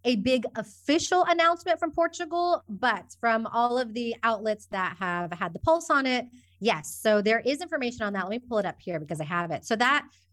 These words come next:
they just released information because we've been hearing that with the D seven visa, which has been Portugal's retiree or non-lucrative visa, that they are now, they used to,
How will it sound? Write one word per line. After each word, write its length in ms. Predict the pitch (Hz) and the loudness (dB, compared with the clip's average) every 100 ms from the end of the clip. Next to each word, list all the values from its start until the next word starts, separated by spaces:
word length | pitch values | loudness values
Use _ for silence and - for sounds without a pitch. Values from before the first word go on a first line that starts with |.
| _ | _
they 60 | 302 | 0
just 180 | 392 392 | 2 0
released 240 | 415 381 | 0 2
information 540 | 330 311 285 269 277 240 | 0 2 0 0 -2 -4
because 520 | 254 - 320 294 254 | -6 -4 0 2 2
we've 140 | 277 | -2
been 160 | 294 311 | -2 -4
hearing 360 | 262 269 262 | -4 -4 -2
that 140 | 233 196 | 0 0
with 200 | 208 - | -2 -4
the 80 | 196 | -8
D 260 | 185 302 | -6 -6
seven 460 | 320 226 214 240 208 | -4 0 0 0 -2
visa, 320 | 214 208 247 | -2 0 0
which 220 | 226 202 | 0 -4
has 120 | 202 | -4
been 160 | 180 196 | -2 -2
Portugal's 560 | 202 202 196 190 190 165 | 0 -4 -2 -2 -2 -4
retiree 580 | 165 202 185 190 190 | -6 -2 0 0 -2
or 120 | 185 165 | -4 -6
non-lucrative 500 | 165 277 330 285 285 | -6 -4 -4 -6 -4
visa, 400 | 285 269 262 254 - - - | -4 -4 -8 -10 -18 -20 -14
that 340 | 180 226 220 202 196 | -2 2 2 2 2
they 260 | 240 285 302 | 2 2 2
are 120 | 302 | 0
now, 400 | 269 254 247 240 | 2 2 2 0
they 120 | 233 | 0
used 440 | 240 285 294 - - | 0 -2 -4 -10 -4
to, 280 | 262 247 | 0 2